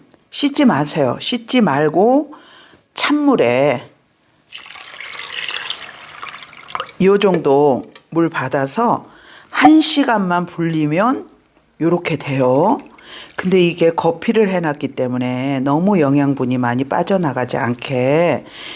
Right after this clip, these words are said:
이렇게 하면 요렇게 이제 껍질 조금 남은 거 있죠. 이건 안 보여드릴게요. 그냥 얌전하게 요것도 해볼게요.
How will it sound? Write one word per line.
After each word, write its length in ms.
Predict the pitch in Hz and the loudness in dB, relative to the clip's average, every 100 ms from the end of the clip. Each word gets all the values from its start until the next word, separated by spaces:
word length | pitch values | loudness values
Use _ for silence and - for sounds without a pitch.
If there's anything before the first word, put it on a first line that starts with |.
| - | -4
이렇게 340 | 175 185 185 175 | 0 2 0 -2
하면 260 | 170 160 | -2 0
요렇게 340 | 147 147 147 143 | 2 2 2 0
이제 160 | 143 | 2
껍질 760 | 139 - - 175 143 160 208 120 | 0 -2 0 2 4 4 2 0
조금 280 | 113 - 175 | -4 -2 -2
남은 320 | 127 151 147 | 0 0 0
거 80 | 127 | -2
있죠. 420 | 113 - 98 82 - - - - - - | -2 -2 -2 -2 -8 -20 -20 -20 -20 -6
이건 180 | 151 | -2
안 180 | 147 123 | -2 -2
보여드릴게요. 800 | 123 165 - 131 - - - 104 - | 2 2 2 -2 -4 -4 -4 -6 -6
그냥 580 | 139 143 156 202 226 - | -2 0 2 0 0 -2
얌전하게 800 | 170 196 214 214 226 220 147 87 | -2 0 0 2 2 2 2 2
요것도 200 | 147 156 | 2 2
해볼게요. 580 | 160 143 - 131 160 | 0 -2 0 0 0